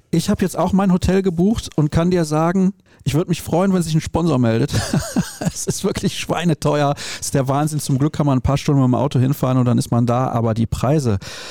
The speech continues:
sind jenseits von Gut und Böse. Und da hat man auch nicht tagsüber irgendwie was gegessen. Und das ist in Dänemark auch alles andere als günstig und kann auch nicht zwei Wochen Pölser von der Tankstelle durchessen.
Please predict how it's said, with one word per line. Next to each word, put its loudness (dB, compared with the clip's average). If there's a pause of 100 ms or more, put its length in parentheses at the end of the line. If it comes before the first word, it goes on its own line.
(100)
sind 0
jenseits 0
von 0
Gut 0
und 0
Böse. 2
Und 2
da 2
hat 0
man 2
auch 2
nicht 0
tagsüber 0
irgendwie 2
was -4
gegessen. -2
Und 0
das -2
ist -4
in 0
Dänemark 0
auch -2
alles 0
andere 0
als -4
günstig 0
und -2
kann 0
auch 2
nicht 0
zwei 0
Wochen 0
Pölser 0
von -2
der 0
Tankstelle -2
durchessen. -6